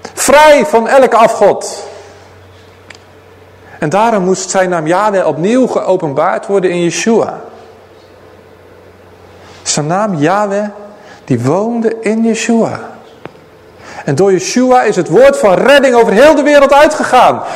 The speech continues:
Zodat de naam Yahweh opnieuw bekend wordt, zou worden. Zodat Israël nu wel zou weten wat het betekent om gered te worden. In de naam van Yahweh. Ja, en er zijn er mensen die denken dit van, die denken dat Yeshua Yahweh is.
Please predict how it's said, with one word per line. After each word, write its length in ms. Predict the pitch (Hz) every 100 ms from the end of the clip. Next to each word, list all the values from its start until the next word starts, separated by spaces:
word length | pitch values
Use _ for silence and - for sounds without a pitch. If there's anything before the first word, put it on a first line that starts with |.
| -
Zodat 280 | - 208 208
de 60 |
naam 260 | 208 262 262
Yahweh 380 | 247 269 277 269
opnieuw 340 | 254 339 370
bekend 380 | 349 320 277 220
wordt, 300 | 196 123 - - - -
zou 220 | - 214 180
worden. 340 | 156 113 95 - - -
Zodat 260 | 226 269
Israël 300 | 277 - 285
nu 120 | 277 302
wel 220 | 330 359
zou 120 | 330
weten 280 | 330 311 285
wat 100 | 277
het 100 | 226
betekent 400 | 214 254 220 208
om 80 | 180
gered 340 | 208 226 214
te 80 | 185
worden. 380 | 165 131 104 - - - -
In 100 | -
de 60 | 147
naam 220 | 151 147
van 120 | 139
Yahweh. 360 | 135 127 107 104 - - - - - - - - - - -
Ja, 140 | 151 151
en 100 | 156
er 80 |
zijn 200 | 131 135
er 60 | 123
mensen 300 | 131 151 147
die 100 | 123
denken 340 | 123 117 127
dit 400 | 120 165 - - 131
van, 360 | - 135 117 127
die 100 | 127
denken 280 | 127 175 120
dat 140 | 117
Yeshua 320 | 135 - 165 170
Yahweh 540 | 185 190 208 226 330
is. 320 | 269 - -